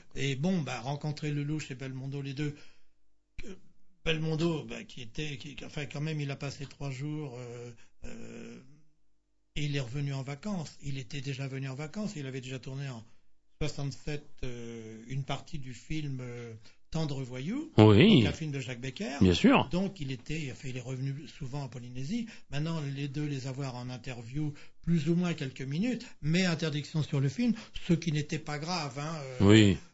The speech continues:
Speaker 1: euh, mais ceci dit, j'ai revu Claude Lelouch dernièrement et, et je voulais qu'il me parle de ce tournage et puis, et puis, et puis, président d'un film, d'un festival de films, bon, il n'a pas
Speaker 2: Il n'a pas eu le
Speaker 1: trop
Speaker 2: temps.
Speaker 1: eu le temps. Mais ceci dit, euh, j'ai eu la chance de le croiser pendant huit jours et de lui parler tous les jours.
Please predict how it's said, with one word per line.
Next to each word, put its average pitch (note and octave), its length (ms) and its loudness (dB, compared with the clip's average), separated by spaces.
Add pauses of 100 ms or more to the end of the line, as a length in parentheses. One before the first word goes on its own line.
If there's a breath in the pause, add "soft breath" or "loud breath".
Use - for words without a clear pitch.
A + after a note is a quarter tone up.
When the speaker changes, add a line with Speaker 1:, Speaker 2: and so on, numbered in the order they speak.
(140)
Speaker 1:
euh, A#2 600 -8
mais B2+ 140 -6
ceci C3+ 360 -10
dit, F3 300 -2
j'ai C3 160 -6
revu C3 440 -8
Claude C3 240 -8
Lelouch C3 260 -6
dernièrement D#3 640 -2
et, C#3 220 -2 (340 soft breath)
et C3+ 60 0
je A#2+ 80 -2
voulais D#3+ 180 0
qu'il E3+ 140 -2
me F3+ 100 2
parle F3+ 220 -2
de D#3 80 -2
ce C#3 60 -6
tournage E3 580 -2
et D3 40 0
puis, D3+ 280 -4
et C#3+ 60 -4
puis, C#3+ 200 -8
et C#3 60 -4
puis, D#3+ 320 -2 (380 soft breath)
président D3 360 2
d'un C#3+ 180 -2
film, D#3 500 -2
d'un C3+ 160 -2
festival C#3 480 -4
de C3+ 100 -2
films, E3+ 340 0
bon, D3+ 280 0
il B2 80 -4
n'a B2 80 -8
pas C#3 400 -6 (100)
Speaker 2:
Il G2 80 4
n'a F2+ 60 6
pas F#2+ 140 6
eu F2+ 40 8
le E2+ 60 4
Speaker 1:
trop E2+ 140 6
Speaker 2:
temps. D#2 60 8
Speaker 1:
eu D3 40 4
le C#3+ 80 -2
temps. - 260 -8 (160)
Mais C3+ 60 -4
ceci C3 340 -4
dit, C3 220 -4
euh, B2+ 160 -6 (360 soft breath)
j'ai C#3 80 0
eu - 40 -2
la B2+ 100 -4
chance D3+ 260 -4
de B2+ 60 -8
le B2+ 80 -8
croiser B2 300 -8
pendant A#2 260 -10
huit G#2 160 -12
jours C3 220 -10
et - 20 -8
de A#2 60 -10
lui A2+ 100 -10
parler A2+ 300 -8
tous - 160 -16
les G2 140 -16
jours. - 260 -18